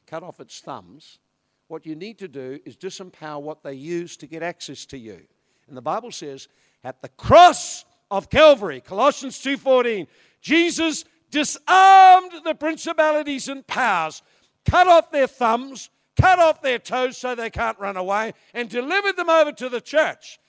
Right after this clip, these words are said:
So what you're fighting against are demons with thumbs cut off, with toes cut off, and all they can do is bluff you into believing they can hold you in bondage.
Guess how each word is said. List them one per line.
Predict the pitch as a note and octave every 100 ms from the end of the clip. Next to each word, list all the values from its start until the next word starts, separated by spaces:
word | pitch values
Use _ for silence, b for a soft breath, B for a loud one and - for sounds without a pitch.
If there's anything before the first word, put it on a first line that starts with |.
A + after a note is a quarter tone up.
| _
So | - C4
what | D4 E4+ C4+
you're | C4
fighting | C#4+ F4 E4+ C4+
against | A3 G#3+ G#3+ C4 - b b -
are | G#3+
demons | G#3+ F4+ F4 D#4 E3+
with | A3
thumbs | - D4 F#4 E4+ -
cut | G#3 F3+
off, | E3 G#3 - b b
with | A#3 -
toes | D4+ F4+ F4+ -
cut | G#3+ F#3
off, | G3+ G#3+ b -
and | A#3+
all | F4 E4+
they | C#4
can | C#4
do | C4
is | A#3+ -
bluff | B3 D4+ D#4+
you | C#4 A#3
into | A3
believing | A3 A3+ C#4+ C4 B3+ b b
they | A3 A3+
can | A3
hold | D#3 C4+ B3
you | A3 B3+
in | A#3
bondage. | A3+ F3+ A2 _